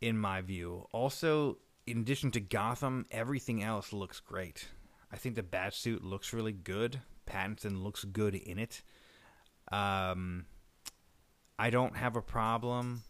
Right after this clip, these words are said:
with the race swapping for Jeffrey Wright as Gordon and Zoe Kravitz as Catwoman. I don't know that it was necessary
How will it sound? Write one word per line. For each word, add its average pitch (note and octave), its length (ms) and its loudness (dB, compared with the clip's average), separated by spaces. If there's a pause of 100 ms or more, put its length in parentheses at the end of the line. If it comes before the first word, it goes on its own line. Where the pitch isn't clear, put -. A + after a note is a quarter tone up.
(120)
with A2 280 0
the A#2 680 2 (1400)
race A2 400 2
swapping A#2 1000 2 (200)
for G#2+ 320 0
Jeffrey A#2 340 2
Wright A2+ 280 4
as G#2+ 180 0
Gordon A2 600 4
and G#2 540 -2 (240)
Zoe A2 240 0
Kravitz A2 380 -2
as G#2+ 100 -4
Catwoman. A#2 520 2 (340)
I G2+ 80 2
don't A#2 240 2 (300)
know G2+ 380 0
that G2 180 0
it G2 140 -2
was F#2+ 500 -6 (420)
necessary C#3+ 840 0